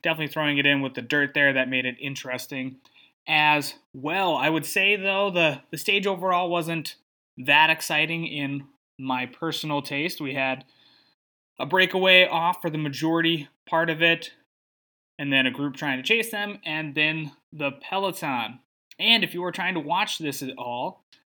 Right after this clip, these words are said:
there is one place to watch it, which is VeloNews live stream, and that is in the U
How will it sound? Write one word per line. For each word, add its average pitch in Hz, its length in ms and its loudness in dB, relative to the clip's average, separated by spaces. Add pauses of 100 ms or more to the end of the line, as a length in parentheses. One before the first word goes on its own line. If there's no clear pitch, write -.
(160)
there 139 360 4
is 139 440 0
one 156 360 -6
place 180 340 -4
to 165 80 -6
watch 123 380 -2
it, 240 160 -4
which 147 200 -10
is 135 120 -6
VeloNews 151 640 -2
live 131 300 0
stream, 151 480 -6 (280)
and 135 380 2
that 160 220 4
is 156 120 -2
in 151 120 -2
the 139 80 -2
U 143 380 -2